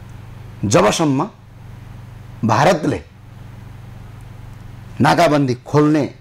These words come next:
शर्त पुरा गर्दैन, तबसम्म म भारत भ्रमण गर्दिनँ। भारतमा म आउने होइन,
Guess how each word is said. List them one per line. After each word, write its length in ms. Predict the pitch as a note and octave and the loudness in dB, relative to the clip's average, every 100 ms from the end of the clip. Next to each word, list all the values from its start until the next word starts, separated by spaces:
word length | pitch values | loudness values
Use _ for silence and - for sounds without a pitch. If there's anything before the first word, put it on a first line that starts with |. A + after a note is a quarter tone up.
| - | -8
शर्त 280 | - B2+ - | 2 2 2
पुरा 280 | - A#2 G#2 | 0 0 2
गर्दैन, 460 | G#2+ B2 E3+ G3 B3 - - - - - - - | 2 4 4 4 0 -8 -20 -20 -18 -18 -12 4
तबसम्म 400 | E3 F#3 - D3 | 6 6 4 2
म 140 | B2 G#2+ | 2 0
भारत 260 | F#2+ G2 | 0 -2
भ्रमण 260 | F2+ F#2 F#2 | -2 -4 2
गर्दिनँ। 360 | C#3 C3 A2+ - - - - - - - - - - - | 4 4 0 -4 -18 -20 -20 -18 -18 -16 -18 -16 -4 4
भारतमा 380 | B2+ E3 F#3 | 6 6 4
म 120 | D3 F3 | 6 6
आउने 340 | F#3+ F3+ F3 | 6 6 4
होइन, 240 | C#3+ B2 | 4 0